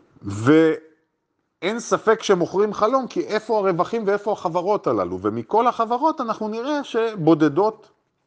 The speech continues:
תשרודנה את כל הבלגן הזה, כי בסופו של דבר בענף כזה תהיה קונסולידציה, החברות תתאחדנה אחת עם השנייה.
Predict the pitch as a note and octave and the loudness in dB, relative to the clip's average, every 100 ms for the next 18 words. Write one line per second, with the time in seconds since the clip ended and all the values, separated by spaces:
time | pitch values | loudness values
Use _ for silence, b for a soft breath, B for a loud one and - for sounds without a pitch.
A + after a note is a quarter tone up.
0 | _ _ _ - D#3 - D3+ F#3 E3 D3+ | _ _ _ -8 -8 -2 2 2 2 -2
1 | B2 D#3 D#3+ C#3 C#3 B2 C#3 A#2+ F2+ A2 | -2 0 0 2 0 0 -2 -2 -8 -12
2 | A#2 C3 F#3 A3+ A#3 G#3 F3 D#3 C#3 C3+ | -12 -12 -8 -6 -2 -2 -2 0 0 0
3 | E3 - C3 D3+ D3 D3 D3 B2+ B2 A#2 | -2 -2 -2 -2 -2 -2 -4 -6 -8 -2
4 | A#2 A2 F#2+ F#2+ G#2 A2 D3 E3+ - b | -2 -2 -6 -6 -4 -2 0 -2 -6 b
5 | b b b C#3 C3 B2 D#3+ D3+ A2 C3 | b b b -4 -4 2 2 2 -2 -4
6 | C3 A2+ G2+ - F#2+ | -4 -6 -8 -10 -12